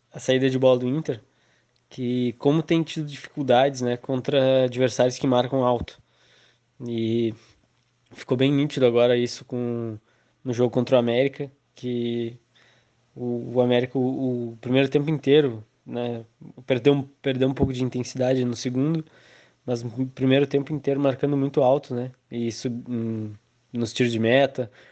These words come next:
ou quando havia um passe de retorno, e marcando com referência individual, né, pelo campo inteiro.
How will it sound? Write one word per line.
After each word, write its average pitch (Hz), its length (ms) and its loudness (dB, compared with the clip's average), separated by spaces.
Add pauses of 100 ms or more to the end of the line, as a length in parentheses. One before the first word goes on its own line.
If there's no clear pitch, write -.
(160)
ou 120 140 -4
quando 127 260 2
havia 117 200 -2
um 120 60 -4
passe 123 240 0
de - 80 -6
retorno, 131 460 -4 (680)
e 120 520 0
marcando 123 500 0
com 135 160 -6
referência 131 460 -2
individual, 139 500 2
né, 120 140 0
pelo 131 320 2
campo 131 280 -6
inteiro. 131 380 0